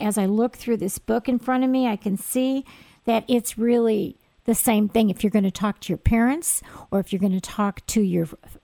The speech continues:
colleagues or your friends or your children, it's all the same thing. You need to make sure that you're walking your talk. If you're a, an alcoholic and then you try to tell your kids not to drink,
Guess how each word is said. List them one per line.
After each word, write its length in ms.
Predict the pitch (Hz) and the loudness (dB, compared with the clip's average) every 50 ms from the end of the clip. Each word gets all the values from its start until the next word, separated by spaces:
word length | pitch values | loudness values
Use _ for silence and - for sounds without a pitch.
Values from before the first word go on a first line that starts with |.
| _ _ | _ _
colleagues 640 | - - - 226 226 233 247 262 277 269 226 208 214 | -12 -2 0 2 2 2 2 2 2 0 0 0 0
or 60 | 185 | 0
your 160 | 175 180 185 | 2 0 -2
friends 720 | - - - - 240 240 247 262 269 277 294 302 - - - - - - - _ | -4 -4 0 2 4 4 4 4 4 2 2 0 -2 -6 -10 -10 -20 -20 -20 _
or 140 | _ 269 277 | _ 2 4
your 200 | 302 302 302 277 | 4 4 2 0
children, 580 | - - - - 320 339 - - 202 180 214 - | -2 -2 -2 0 0 0 0 -2 -4 -4 -4 -4
it's 200 | - 240 208 - - _ _ | -6 -6 -6 -6 -16 _ _
all 380 | 247 226 233 233 240 240 247 | 0 2 2 2 2 2 0
the 140 | 226 247 247 | 0 -2 -4
same 340 | - - 226 202 196 196 196 | -2 -2 -2 0 0 -2 -2
thing. 420 | - _ - 262 269 247 208 196 | -4 _ 0 0 2 2 2 2
You 120 | 196 196 196 | 2 2 2
need 340 | 202 214 220 233 226 208 | 4 4 2 2 0 -2
to 240 | - - 226 208 208 - - - - - - - _ _ _ | -4 -2 -2 -2 -2 -4 -8 -20 -20 -20 -20 -20 _ _ _
make 240 | 233 247 254 247 - | 2 2 2 2 -2
sure 260 | - - - 254 240 | -4 0 2 2 2
that 160 | 214 220 - | 2 0 0
you're 220 | - 214 247 269 | 2 2 2 4
walking 460 | 277 254 240 240 240 - - 208 202 208 | 4 4 4 2 2 2 2 2 4 4
your 120 | 233 254 | 4 2
talk. 440 | 269 - 233 226 196 202 208 - 226 | 2 0 0 0 0 0 -2 -2 -2
If 160 | 196 - - | -4 0 0
you're 240 | 233 254 277 277 240 | 2 2 4 2 2
a, 100 | 220 - - | 0 0 0
an 100 | 214 208 | 0 2
alcoholic 680 | 208 196 202 - 202 190 175 214 208 208 220 226 - | 2 0 0 -2 -4 -4 -2 0 0 2 0 0 0
and 140 | 208 196 202 | 0 2 2
then 120 | 208 208 | 2 4
you 80 | 214 240 | 2 2
try 200 | 226 - 262 240 | 2 2 2 2
to 80 | 220 226 | 2 0
tell 160 | - 254 240 | 0 0 2
your 140 | 226 220 214 | 2 0 0
kids 260 | - 254 233 - - | 0 -2 -2 2 2
not 180 | 226 220 214 - | 2 2 2 0
to 80 | 208 | -2
drink, 440 | 196 - 220 269 311 285 247 247 - | -2 0 0 2 2 2 2 0 -2